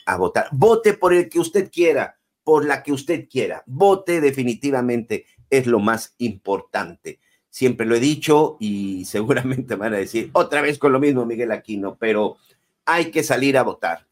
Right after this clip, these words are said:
hay que salir a ejercer el voto, porque después no se vale quejarse. Si usted no votó y de repente no está a gusto con el gobernante o con la persona que está encabezando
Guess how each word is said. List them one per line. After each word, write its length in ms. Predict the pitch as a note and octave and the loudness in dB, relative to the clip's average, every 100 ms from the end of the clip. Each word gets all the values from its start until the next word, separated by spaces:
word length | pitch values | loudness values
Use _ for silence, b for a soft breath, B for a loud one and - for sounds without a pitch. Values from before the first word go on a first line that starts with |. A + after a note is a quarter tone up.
| - | -2
hay 180 | C#3 | -2
que 120 | C3 B2+ | -2 -6
salir 260 | G#2+ A#2 | -2 0
a 40 | A2+ | -2
ejercer 340 | G2+ G2 A2 | -4 -4 -4
el 100 | G2 | -4
voto, 480 | G2+ C3 C3 D3 D3 b b _ | -2 -2 0 -2 -2 b b _
porque 300 | F#2+ F#2+ G#2 | -10 -6 -4
después 560 | G2 - - B2 B2+ - | -4 -6 -2 0 0 -4
no 380 | G#2+ B2+ C#3 C3 | -2 2 2 0
se 180 | - | -6
vale 400 | G2 A2 A2+ A2 | -2 0 0 -4
quejarse. 840 | - A2 - A2+ G2 - F#2+ D#2 - _ _ _ _ _ | -6 -4 -2 -2 -6 -12 -12 -14 -18 _ _ _ _ _
Si 200 | - A2 | -6 -6
usted 360 | A2 - F3 | -4 0 2
no 240 | D3 D#3+ D#3+ | 4 4 4
votó 460 | B2+ - C#3+ D3+ | 0 2 4 6
y 100 | C3 | 4
de 100 | G#2+ | 0
repente 480 | G#2+ G2+ C#3+ C#3+ C3+ | -4 -2 0 0 0
no 120 | A#2+ | -2
está 200 | C#3 C#3 | -4 -4
a 40 | A#2+ | -2
gusto 440 | C3 C#3 - A#2 | 0 -2 -2 -6
con 160 | G#2 G#2+ | -4 -4
el 140 | G2+ | -4
gobernante 800 | F2+ G2+ F#2+ A2+ B2+ B2 A#2+ A2+ | -4 -4 -4 -4 -6 -6 -6 -6
o 180 | G#2+ G2+ | -6 -6
con 220 | F2+ F#2+ | -12 -14
la 240 | F#2+ E2+ - _ _ _ _ _ _ _ _ | -14 -14 -18 _ _ _ _ _ _ _ _
persona 340 | G#2 C3 B2+ | -4 -2 -2
que 80 | G#2 | -4
está 160 | - B2 | -6 -6
encabezando 800 | A#2+ G#2 E2+ G#2+ A2+ A2 G2+ | -2 -4 -2 -4 -2 -2 -2